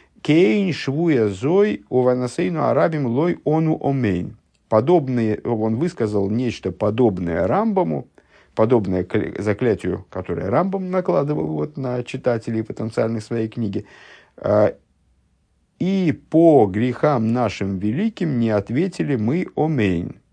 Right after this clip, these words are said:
Не ответили омейн. А, «Векама порций гедер нимцу нихшолим выровицем тахас гедер швуя сейлу». И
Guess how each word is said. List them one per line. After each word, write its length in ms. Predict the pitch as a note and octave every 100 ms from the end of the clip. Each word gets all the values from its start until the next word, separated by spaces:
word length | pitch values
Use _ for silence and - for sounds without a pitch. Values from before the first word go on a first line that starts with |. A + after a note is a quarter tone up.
| _ _ _ _ _ -
Не 260 | A#2 C#3
ответили 680 | F#3+ C#3+ A#2 D#3 D#3 D3+ C#3+ G#2
омейн. 480 | C#3 A#2 F2 - - - - _
А, 300 | - G#2 G#2+
«Векама 1120 | G2+ A2+ A#2 - - F3+ G#3 G3+ F#3+ F3+ F3+ - _ -
порций 480 | E3+ F3 - D3
гедер 500 | B2 A#2 D3+ F3 F3
нимцу 600 | C3 C3 E3 D#3+ - B2+
нихшолим 800 | A#2 B2+ A#2 - - B2 C#3 D#3+ B2
выровицем 720 | A#2+ B2 D#3 D#3 D3+ D3 A#2+
тахас 440 | D#3 D#3 C3 G#2+
гедер 360 | A2+ E3 D#3+ A2
швуя 400 | - C3 D3+ C#3+
сейлу». 500 | - G#2 F#2 - - - - - _
И 460 | E3+ F3 D3+ G#2+